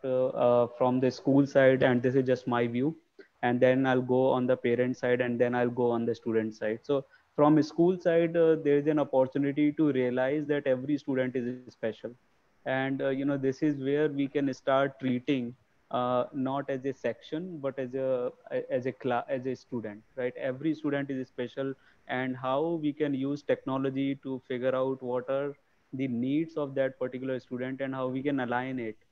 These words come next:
and, uh, rather than being a, a repository of knowledge, the teachers can also become a facilitator of learning.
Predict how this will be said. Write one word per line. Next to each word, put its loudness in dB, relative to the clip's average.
and, -6
uh, 0
rather -4
than -4
being -2
a, -2
a 4
repository 6
of 6
knowledge, 4
the 4
teachers 0
can 4
also 4
become 2
a 0
facilitator 2
of 2
learning. 0